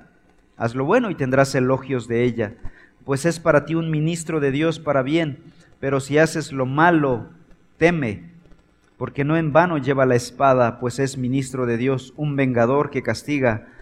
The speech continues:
al que practica lo malo. Por tanto, es necesario someterse no solo por razón del castigo, sino también por causa de la conciencia,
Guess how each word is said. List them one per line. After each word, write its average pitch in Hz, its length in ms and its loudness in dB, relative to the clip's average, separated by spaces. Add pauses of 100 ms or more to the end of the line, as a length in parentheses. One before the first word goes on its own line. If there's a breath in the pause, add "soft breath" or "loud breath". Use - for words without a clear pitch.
(140 loud breath)
al 127 140 -2
que 139 80 -4
practica 127 460 -2
lo 123 120 0
malo. 123 420 -2 (280 loud breath)
Por 135 160 -4
tanto, 151 480 0 (680)
es 151 180 0
necesario 160 560 2
someterse 143 600 0
no 151 540 -2 (160 loud breath)
solo 180 500 4
por 139 160 0
razón 165 340 0
del 156 120 4
castigo, 143 720 -2 (320 soft breath)
sino 147 340 -6
también 147 380 -2
por 139 200 -4
causa 160 360 2
de 139 100 4
la 120 220 4
conciencia, 131 1040 -6